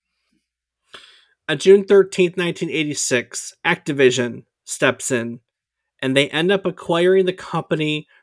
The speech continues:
for seven point five million dollars. Think about that. A few years earlier, Simon and Schuster offered them twenty-eight million dollars,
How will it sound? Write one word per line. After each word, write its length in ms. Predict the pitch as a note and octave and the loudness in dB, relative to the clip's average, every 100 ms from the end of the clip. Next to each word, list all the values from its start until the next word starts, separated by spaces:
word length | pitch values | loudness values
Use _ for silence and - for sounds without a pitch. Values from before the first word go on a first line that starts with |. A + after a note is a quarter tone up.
| _ | _
for 100 | C#3+ | -6
seven 460 | - F3+ E3+ F3+ | -2 0 2 0
point 340 | F3 E3+ E3 C3 | -2 -4 -4 -4
five 380 | D3+ D3 C#3+ | 0 2 0
million 400 | C#3+ C#3+ C#3+ C3+ | 0 0 2 0
dollars. 760 | B2 B2 A#2 A2+ - - - - _ _ _ _ _ _ _ - | -2 -4 -4 -8 -8 -8 -8 -10 _ _ _ _ _ _ _ -4
Think 160 | D#3+ | -2
about 320 | C#3+ C3+ B2 | 0 0 -2
that. 280 | B2+ B2 - _ _ _ _ - | -4 -4 -8 _ _ _ _ -10
A 100 | C#3 | -4
few 180 | D#3+ | 0
years 280 | E3 E3+ D#3 | 2 0 -2
earlier, 420 | - E3+ E3 C#3+ | -2 0 2 2
Simon 400 | C#3 - D3 D3+ | 0 0 0 0
and 100 | D3 | -2
Schuster 460 | C#3+ D3+ C3+ C#3+ B2 | -4 -4 -4 -2 -2
offered 300 | C3+ - C3+ | -2 -2 -2
them 160 | C3+ C3 | -2 -2
twenty-eight 640 | - C#3+ C#3 - C#3 B2 | -2 -2 0 2 2 2
million 320 | C3 C3 B2 | 2 0 -2
dollars, 640 | B2 A#2+ A#2 G#2 - - | -6 -6 -8 -10 -8 -10